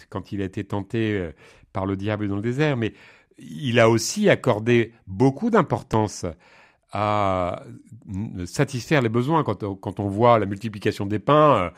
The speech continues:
il voulait pas que les gens aient faim. Euh, euh, et puis, euh, la parabole du bon samaritain, vous, vous le soulignez, et,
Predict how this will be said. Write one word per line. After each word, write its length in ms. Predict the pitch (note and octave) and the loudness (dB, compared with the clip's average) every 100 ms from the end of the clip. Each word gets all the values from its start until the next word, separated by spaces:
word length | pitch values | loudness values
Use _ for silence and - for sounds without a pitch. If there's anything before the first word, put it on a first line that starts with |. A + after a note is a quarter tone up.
| - - - - | -16 -20 -18 -8
il 100 | F#2+ | 0
voulait 180 | G#2+ | 0
pas 140 | G#2 C3+ | 2 -2
que 140 | - | -2
les 40 | G2+ | -2
gens 200 | B2+ A#2+ | 0 0
aient 100 | A2+ | -2
faim. 340 | - F#3 G#2+ _ _ - - _ - | 0 0 0 _ _ -20 -20 _ -8
Euh, 640 | G2+ G2 G2+ G#2+ A#2 A#2+ - _ _ - | -6 -4 -6 -8 -10 -16 -18 _ _ -16
euh, 460 | C#2 C2 C2+ C#2 - | -14 -14 -12 -14 -10
et 140 | C3+ | -8
puis, 400 | - - B2 B2 | -8 -6 -4 -2
euh, 400 | G#2 G#2 A2 A#2 G#2+ | 0 -2 -4 -6 -6
la 140 | G2+ | -6
parabole 400 | G#2+ G2 G2 G#2+ | -4 -2 -2 -2
du 80 | F#2+ | -4
bon 140 | G2 | -8
samaritain, 640 | - G2 G2 G#2 - E3 C#3+ | -6 -6 -6 -8 -6 -4 -2
vous, 240 | G2 F#2+ | -4 -6
vous 160 | F2 F#2 | -6 -8
le 140 | F#2 | -8
soulignez, 800 | - G#2 A#2 D3 D#3+ C#3 A2 G#2+ | -10 -10 -4 -2 0 0 -2 -6
et, 100 | F#2+ | -10